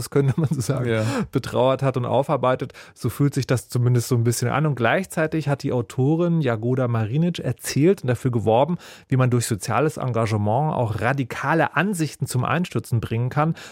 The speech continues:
Speaker 1: Da wurde also Who Cares inhaltlich auch auf einer schweren Ebene komplett eingelöst. Und ich finde so, dieser Zweiklang aus Community bedienen, aber auch starke inhaltliche Impulse setzen, das setzt die Republika dieses Jahr ganz gut um.
Speaker 2: Das Motto Who Cares, wenn ich das richtig gesehen habe,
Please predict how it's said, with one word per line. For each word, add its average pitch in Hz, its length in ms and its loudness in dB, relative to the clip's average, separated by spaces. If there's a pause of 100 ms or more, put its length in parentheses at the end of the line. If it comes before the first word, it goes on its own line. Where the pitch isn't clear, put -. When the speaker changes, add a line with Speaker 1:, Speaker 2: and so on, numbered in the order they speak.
Speaker 1:
Da 117 100 2
wurde 123 200 6
also 123 340 2
Who 143 120 4
Cares 127 360 0
inhaltlich 170 680 2
auch - 140 -4
auf - 180 -6
einer 110 280 -4
schweren 127 360 -4
Ebene 143 360 -2
komplett 127 360 -2
eingelöst. 143 460 2
Und 131 80 2
ich - 80 -2
finde 147 200 6
so, 143 160 6 (300)
dieser 185 200 4
Zweiklang 160 560 2
aus 139 240 0
Community 160 480 2
bedienen, 143 800 0
aber 135 240 0
auch 143 180 2
starke 147 380 -4
inhaltliche 151 420 0
Impulse 160 360 0
setzen, 156 340 0 (320)
das - 260 -2
setzt - 260 -4
die 156 40 -2
Republika 147 500 0
dieses 127 220 -4
Jahr 131 100 2
ganz 131 180 0
gut - 140 -8
um. 104 160 -2 (840)
Speaker 2:
Das 107 120 6
Motto 160 460 4
Who 120 180 2
Cares, 123 640 0
wenn 110 100 4
ich 113 100 0
das 113 120 -2
richtig 127 240 -4
gesehen 120 320 2
habe, 156 220 0